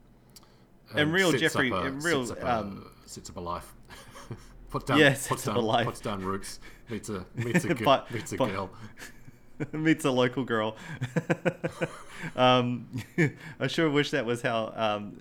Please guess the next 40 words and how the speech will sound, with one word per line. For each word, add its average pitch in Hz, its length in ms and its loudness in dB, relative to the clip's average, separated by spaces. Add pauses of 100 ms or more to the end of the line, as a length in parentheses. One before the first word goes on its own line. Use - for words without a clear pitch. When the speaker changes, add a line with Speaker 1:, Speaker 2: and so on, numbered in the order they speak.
(160)
Speaker 1:
like, 123 320 0
clearly 143 260 2
this 117 180 -4
film 117 200 -2
takes 104 320 -6
some, 101 260 -6
um, 95 380 -6
some - 380 -8
stunning 120 420 -2
liberties 98 580 -6
with, 95 460 -10
uh, 104 240 -2
<laughs> 120 200 -6
with 123 180 -6 (120)
nature 104 520 -4 (340)
and 143 300 0
how 127 160 4
mating 113 480 0
works. 95 320 -6 (100)
But, - 540 8
Speaker 2:
<laughs> 147 60 10
Speaker 1:
yeah, 123 520 8 (200)
uh, 185 460 6 (260)
<laughs> - 400 -8
I'm 131 80 -2
sure 156 340 6
I'm 139 120 4
glad 131 280 4
those 117 200 2
spiders 113 440 2
were 110 80 -2
genetically 110 580 -2
compatible. 104 640 -4 (100)
Speaker 2:
First, 113 240 -4
Speaker 1:
Um, 117 320 6
Speaker 2:
first 113 120 2
one - 140 2
it 104 60 -6
met. 110 440 -4
Just, - 300 -2